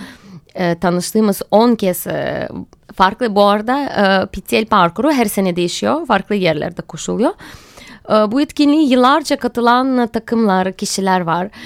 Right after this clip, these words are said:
Tabii onların için belki farklı bir şekilde olabilir. E, yarışmak değil de bu parkuru en hızlı zamanda, e, bitirmek. Tabii birinci takımlar, sanıyorum ilgilenen takımlar seksen üç saatlerinde yaklaşık, e, bitirmişler.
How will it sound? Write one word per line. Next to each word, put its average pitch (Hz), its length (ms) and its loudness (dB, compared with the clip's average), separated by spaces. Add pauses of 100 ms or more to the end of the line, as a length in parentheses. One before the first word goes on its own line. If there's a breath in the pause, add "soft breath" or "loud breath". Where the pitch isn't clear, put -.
(360 loud breath)
Tabii 226 200 2
onların 220 440 4
için 233 200 -2
belki 202 240 0
farklı 214 540 0
bir 214 100 2
şekilde 220 500 -2
olabilir. 220 600 0
E, 240 460 2 (120)
yarışmak 247 680 0
değil 370 220 4
de 220 280 2
bu 294 60 -2
parkuru 240 520 2
en 254 160 2
hızlı 190 320 -4
zamanda, 175 640 0 (1080)
e, 180 220 -2
bitirmek. 196 420 -2 (440 loud breath)
Tabii 240 120 0
birinci 277 300 2
takımlar, 277 360 0
sanıyorum 254 520 2 (220 loud breath)
ilgilenen 226 380 2
takımlar 226 360 0
seksen 247 560 0
üç 247 120 -4
saatlerinde 180 720 -4
yaklaşık, - 640 -10
e, - 220 -14
bitirmişler. 190 640 -4